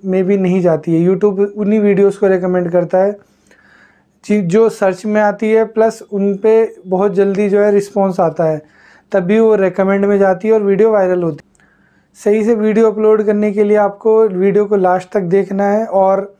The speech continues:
दोस्तों, चैनल पर नए हैं तो चैनल को सब्सक्राइब जरूर कर ले, तभी आपको फ्यूचर में भी informative वीडियो मिलती रहेगी। तो दोस्तों, चलते हैं मोबाइल की स्क्रीन पे, आपको दिखाते हैं किस तरीके से वीडियोज़ को अपलोड किया जाता है। दोस्तों, सबसे पहले हमें YouTube app को open कर लेना है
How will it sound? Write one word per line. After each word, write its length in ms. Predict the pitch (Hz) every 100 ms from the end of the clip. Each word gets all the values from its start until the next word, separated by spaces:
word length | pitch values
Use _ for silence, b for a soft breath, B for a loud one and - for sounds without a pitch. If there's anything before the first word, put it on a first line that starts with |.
| b b b b b b _
दोस्तों, 260 | 185 196 233
चैनल 360 | 226 202 208 208
पर 120 | 214
नए 260 | 196 202
हैं 120 | 208 214
तो 80 | 214
चैनल 280 | 214 202 202
को 80 |
सब्सक्राइब 600 | 196 202 - 190 196 190
जरूर 260 | 185 180 180
कर 80 | 180
ले, 120 | 202
तभी 200 | 214 190
आपको 300 | 185 180 208
फ्यूचर 320 | 202 185 185 180
में 140 | 180
भी 140 | 185 202
informative 600 | 196 170 185 175 170 175
वीडियो 200 | 170 190
मिलती 300 | 202 185 185
रहेगी। 360 | 165 151 147 147 _ b b b b b -
तो 100 | 214
दोस्तों, 320 | 226 226 247
चलते 320 | 214 202 226
हैं 60 | 226
मोबाइल 320 | 208 202 196
की 120 | 190
स्क्रीन 340 | 180 208 208 214
पे, 80 |
आपको 220 | 214 208 190
दिखाते 400 | 180 180 180 214
हैं 100 | 208
किस 180 | 202
तरीके 260 | 202 180 185
से 80 | 180
वीडियोज़ 400 | 175 165 170 165
को 140 | 190
अपलोड 320 | 175 185 226
किया 240 | - 208 175
जाता 260 | 151 135 135
है। 80 |
दोस्तों, 320 | 135 _ - 254
सबसे 280 | 214 - 233
पहले 260 | 233 220
हमें 160 | 220 226
YouTube 400 | 180 175 220 208
app 160 | 202 208
को 100 | 202
open 240 | 196 208
कर 120 | 220 214
लेना 320 | 180 165 160
है 200 | 160